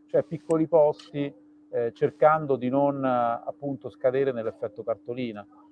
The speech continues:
Poi magari ti viene la curiosità di andarli a vedere, perché insomma sono tutti posti, io parlo sempre di posti che, che conosco,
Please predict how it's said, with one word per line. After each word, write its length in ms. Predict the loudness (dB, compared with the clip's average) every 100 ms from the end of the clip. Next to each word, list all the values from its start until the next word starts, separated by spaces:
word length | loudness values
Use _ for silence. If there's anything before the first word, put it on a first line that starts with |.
| _ _
Poi 120 | -2 0
magari 320 | 2 2 2
ti 80 | -2
viene 180 | -2
la 120 | -2 -4
curiosità 400 | -6 -4 0 2
di 80 |
andarli 340 | 0 -2 -2 -2
a 60 |
vedere, 520 | -6 -6 -6 -4 -8 -12 -20
perché 240 | -20 -18
insomma 260 | -14 -10 -10
sono 140 | -12
tutti 280 | -16 -12 -4
posti, 340 | 2 2 0
io 60 | 0
parlo 240 | 0 0
sempre 300 | -6 -6 -6
di 100 | -6
posti 460 | 0 -2 -2 -16 -18 _ -20 -20 _ _
che, 440 | -2 -2 -2 -6 -4
che 160 | -4
conosco, 920 | -2 0 2 0 -2 -4 -2 -2 -4